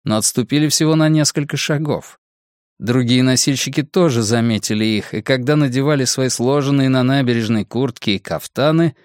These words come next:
забирали сумки и корзины, в которых принесли себе немного еды,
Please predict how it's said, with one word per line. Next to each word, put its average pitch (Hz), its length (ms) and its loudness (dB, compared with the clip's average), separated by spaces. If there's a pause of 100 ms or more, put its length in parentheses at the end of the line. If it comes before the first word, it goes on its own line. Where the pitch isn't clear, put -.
(260)
забирали 143 640 2
сумки 147 440 0
и 113 80 2
корзины, 107 600 0
в - 80 -4
которых 139 380 -2
принесли 139 420 -2
себе 131 240 0
немного 127 480 2
еды, 117 500 0